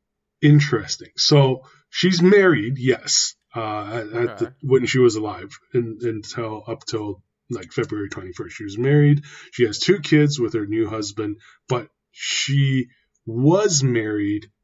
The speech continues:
Speaker 1: She was in a previous marriage, so
Speaker 2: Oh,
Speaker 1: with
Speaker 2: okay.
Speaker 1: an ex-husband,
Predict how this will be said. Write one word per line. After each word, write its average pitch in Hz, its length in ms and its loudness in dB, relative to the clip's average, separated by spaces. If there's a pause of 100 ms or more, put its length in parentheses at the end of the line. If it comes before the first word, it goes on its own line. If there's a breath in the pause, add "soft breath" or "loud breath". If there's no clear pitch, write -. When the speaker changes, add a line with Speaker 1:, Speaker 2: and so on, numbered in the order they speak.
(340)
Speaker 1:
She 151 180 2
was 175 360 6
in 156 180 4
a 131 80 2
previous 147 560 -4
marriage, - 640 -10
so - 260 -4
Speaker 2:
Oh, 107 420 -6
Speaker 1:
with 120 160 -2
Speaker 2:
okay. 113 120 -4
Speaker 1:
an - 400 -8
ex-husband, 123 640 -2